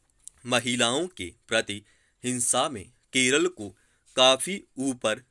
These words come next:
रखता है। आम तौर पर देखा जाए तो केरल एक आदर्श राज्य प्रतीत होता है। निकट इतिहास में हुई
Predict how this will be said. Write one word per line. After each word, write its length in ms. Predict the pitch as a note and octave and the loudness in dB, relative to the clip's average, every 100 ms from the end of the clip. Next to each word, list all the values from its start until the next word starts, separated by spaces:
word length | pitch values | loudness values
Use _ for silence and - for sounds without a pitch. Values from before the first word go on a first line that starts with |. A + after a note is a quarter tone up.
| _ | _
रखता 520 | A#2+ G#2+ G#2+ G#2+ G#2+ _ | -4 -4 0 0 0 _
है। 160 | G#2+ - _ _ _ _ - | -8 -8 _ _ _ _ -2
आम 260 | B2+ C#3+ D3+ _ | 0 0 -4 _
तौर 240 | C3 C#3+ | -2 0
पर 340 | E3+ G2+ G2 - _ | -2 -2 -6 -8 _
देखा 520 | A#2+ B2 B2 - D3+ - _ | -2 0 0 -2 -4 -4 _
जाए 260 | - G#2 F#2 _ _ _ _ | -2 -2 -2 _ _ _ _
तो 160 | C3 B2 A#2+ _ _ _ | -2 -2 -4 _ _ _
केरल 380 | C#3 C3+ D3+ G3 _ | 4 4 4 -2 _
एक 260 | B2 A#2 - _ - | -2 -2 -4 _ 0
आदर्श 480 | A#2+ A#2+ D3+ F#3 - - | 0 2 0 -2 -10 -4
राज्य 480 | A2+ A2 G2+ G#2+ - | 0 0 -4 -12 -10
प्रतीत 480 | - B2 C3 D#3+ - _ | 0 0 0 -6 -6 _
होता 420 | A2+ A#2 - G#2+ _ | -4 -2 -2 -4 _
है। 140 | G2 _ _ _ _ _ | -6 _ _ _ _ _
निकट 340 | B2 C3+ C3+ E3+ _ - | -2 -2 0 -4 _ -6
इतिहास 580 | B2+ B2+ G#2+ A2+ D3 F3+ | -4 -4 0 0 0 -4
में 220 | G#2 - _ | -8 -12 _
हुई 220 | A#2 G#2 | -4 -4